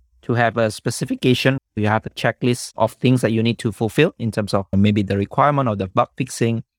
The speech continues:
And then you test it, experiment, maybe ask for feedback from users or from whoever that used that feature.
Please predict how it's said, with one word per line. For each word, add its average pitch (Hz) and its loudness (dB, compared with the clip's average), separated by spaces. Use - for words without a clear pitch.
And 113 2
then 120 4
you 110 2
test - 0
it, 135 0
experiment, 123 2
maybe 107 2
ask 110 2
for 113 -4
feedback 117 0
from 104 0
users 110 4
or 98 -2
from 98 -4
whoever 107 2
that 95 0
used 107 -2
that - 0
feature. 147 0